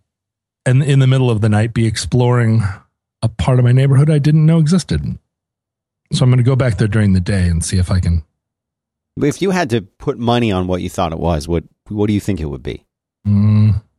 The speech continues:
Speaker 2: If you, you really had to guess. Possum?
Speaker 1: Mm, yeah.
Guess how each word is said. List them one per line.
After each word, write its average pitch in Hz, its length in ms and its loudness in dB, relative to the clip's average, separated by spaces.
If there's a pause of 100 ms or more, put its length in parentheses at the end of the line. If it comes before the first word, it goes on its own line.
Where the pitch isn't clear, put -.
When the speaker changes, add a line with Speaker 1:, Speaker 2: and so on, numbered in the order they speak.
(220)
Speaker 2:
If 113 140 0
you, 101 300 -2
you 117 200 -4
really 120 260 2
had 95 240 -4
to 90 80 -8
guess. - 440 -10 (280)
Possum? 104 560 -2 (340)
Speaker 1:
Mm, 127 280 2
yeah. 82 280 0